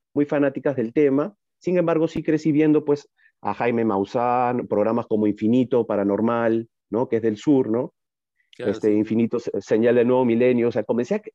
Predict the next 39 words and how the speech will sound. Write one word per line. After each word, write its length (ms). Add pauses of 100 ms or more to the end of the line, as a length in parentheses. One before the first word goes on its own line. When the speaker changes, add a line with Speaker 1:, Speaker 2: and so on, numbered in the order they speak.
Speaker 1:
a 140
creer 460
en 120
ese 180
otro 220
lado 320
y 220
en 120
ver, 200
por 160
ejemplo, 260
reportes 540
locales 500
de, 300 (460)
de 140
ovnis 280
que 80
se 100
grababan 400
en 80
La 80
Molina, 840 (400)
o 280
cerca 280
al 100
mar, 460
o 300
en 160
cualquier 320
parte 240
de, 260
de 120
acá 180
de 120
Lima, 300
¿no? 120
Como 240
cualquier 320
persona. 420